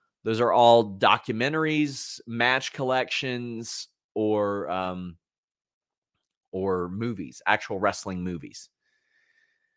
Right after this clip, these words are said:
As far as Reigns taking a break, I mean, he's been taking breaks. I mean, it's,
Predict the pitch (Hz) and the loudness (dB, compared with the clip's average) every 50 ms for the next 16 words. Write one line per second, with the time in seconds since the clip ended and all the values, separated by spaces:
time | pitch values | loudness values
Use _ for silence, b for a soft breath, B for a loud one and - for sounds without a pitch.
0 | _ _ _ _ _ _ _ _ _ _ _ _ _ _ _ _ _ _ _ _ | _ _ _ _ _ _ _ _ _ _ _ _ _ _ _ _ _ _ _ _
1 | _ _ - 135 131 - - - 202 196 202 175 139 135 143 143 147 147 135 - | _ _ 0 0 0 2 4 6 8 8 8 8 6 4 2 2 2 0 -2 0
2 | 143 135 135 127 131 113 107 98 110 113 113 123 123 107 104 110 110 123 127 98 | 0 0 0 0 -2 -4 -2 2 4 4 4 4 4 0 -2 -2 -2 -4 -2 0
3 | 98 113 120 95 92 87 80 85 82 82 80 80 76 73 60 - - - - - | 0 0 0 0 -4 -6 -6 -6 -8 -6 -6 -4 -6 -6 -8 -10 -14 -14 -14 -14
4 | - _ _ - - 87 87 90 95 92 - - - - - - - - | -16 _ _ -14 -10 -8 -6 -4 -4 -6 -6 -8 -12 -12 -12 -14 -16 -18